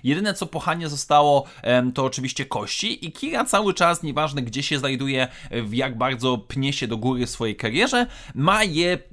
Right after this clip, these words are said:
powiedzmy, przy sobie, czy, czy w jakiś sposób cały czas ma. I jakkolwiek przez całą książkę mówi nam, że ona jest twarda,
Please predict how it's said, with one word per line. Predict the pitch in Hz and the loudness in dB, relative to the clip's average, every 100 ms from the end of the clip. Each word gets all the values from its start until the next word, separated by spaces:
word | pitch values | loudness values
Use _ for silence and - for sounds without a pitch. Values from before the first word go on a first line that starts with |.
| - | -10
powiedzmy, | 156 156 165 165 | -4 -2 -2 -4
przy | 151 156 | -4 -2
sobie, | - 156 117 85 | 2 2 2 -2
czy, | - | -12
czy | - | -6
w | |
jakiś | 147 170 175 | -4 -4 -4
sposób | 156 165 139 | -6 -6 -4
cały | 151 151 | -4 -4
czas | 143 | -4
ma. | 117 - | -4 -6
I | 151 151 139 71 | -12 -14 -16 -12
jakkolwiek | 151 175 - 262 247 233 | -4 -4 0 2 2 -2
przez | 185 | -2
całą | - 214 | 0 0
książkę | 175 196 - 160 | 0 -2 -2 -2
mówi | 170 175 | 0 0
nam, | 165 156 | 0 0
że | 139 | -2
ona | 147 | -4
jest | 120 - | -4 0
twarda, | - 180 160 156 | 4 6 6 4